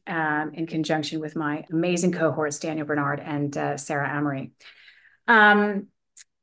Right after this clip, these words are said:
yeah, I think Ride for Unity was a life-changing experience, and more so than we could have ever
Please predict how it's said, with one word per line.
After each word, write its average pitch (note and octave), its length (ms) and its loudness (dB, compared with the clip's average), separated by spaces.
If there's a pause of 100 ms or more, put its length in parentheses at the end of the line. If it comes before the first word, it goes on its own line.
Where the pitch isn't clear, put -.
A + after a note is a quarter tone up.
(180)
yeah, C4 400 8
I A#3+ 80 4
think C4+ 340 4
Ride B3+ 240 8
for B3+ 100 4
Unity A3 580 6
was F#3+ 320 6
a - 80 -2
life-changing F#3 640 2
experience, E3+ 760 -2
and E3 480 0
more F3+ 240 4
so F3+ 200 0
than E3+ 100 0
we E3+ 80 -2
could E3 140 -4
have D#3+ 80 -4
ever D#3 520 0